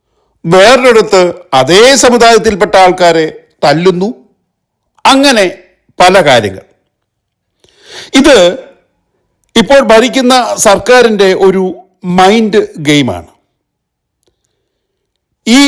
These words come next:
വിശ്വാസങ്ങളെക്കുറിച്ചുള്ള ചർച്ചകൾ ദിനം പ്രതി ഇപ്പോൾ മാധ്യമങ്ങളിൽ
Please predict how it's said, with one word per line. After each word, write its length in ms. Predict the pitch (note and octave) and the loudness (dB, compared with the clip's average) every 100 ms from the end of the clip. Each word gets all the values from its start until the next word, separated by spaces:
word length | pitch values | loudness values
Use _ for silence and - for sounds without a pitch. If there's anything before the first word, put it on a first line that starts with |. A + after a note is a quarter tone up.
| B3+ F3 G3+ | -2 -6 -2
വിശ്വാസങ്ങളെക്കുറിച്ചുള്ള 1040 | G3+ C4 C4+ C#4 C4+ C4 B3 A#3 A3+ A3+ A3 | 0 2 2 2 0 0 2 0 0 0 2
ചർച്ചകൾ 400 | F3+ D#3+ G#3+ C3+ F2+ G#2 _ _ _ - F#3 | 0 0 -2 -2 -6 -12 _ _ _ -8 -2
ദിനം 240 | A3+ D4+ D4+ | 0 2 2
പ്രതി 220 | A#3+ A#3+ G#3+ G3 | 0 0 -4 -6
ഇപ്പോൾ 220 | - G#3 G#3 - F#3 | 0 2 2 -2 -2
മാധ്യമങ്ങളിൽ 680 | F#3 G3 G#3+ B3 A#3+ G#3+ G3 | 2 2 2 0 0 2 2